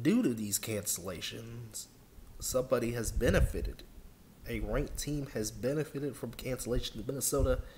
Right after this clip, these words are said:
has canceled football. You know, they paused their team activities due to Corona Chan messing up their program. And who does this benefit?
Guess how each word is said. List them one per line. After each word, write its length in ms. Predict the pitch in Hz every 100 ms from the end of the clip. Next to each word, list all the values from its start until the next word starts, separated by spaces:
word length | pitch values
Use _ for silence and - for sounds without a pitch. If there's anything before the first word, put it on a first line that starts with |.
| - - - -
has 160 | 98 -
canceled 640 | - 147 139 - 127 113 - - - - -
football. 800 | - - 139 - 123 117 113 131
You 120 | 107
know, 160 | 104 101
they 220 | 110 120
paused 800 | - - 113 107 107 98 - -
their 160 | 113 101
team 320 | - 117 104
activities 600 | 101 - - 101 101 98
due 160 | 95 95
to 140 | 85 -
Corona 400 | - 98 104 90
Chan 480 | - 101 90 90 - - - - - - - -
messing 460 | 98 104 98 101 -
up 140 | -
their 100 | 92
program. 500 | - 110 - - - - - -
And 120 | 92
who 180 | - 151
does 160 | 185 139
this 180 | 156 131
benefit? 500 | 143 135 156 147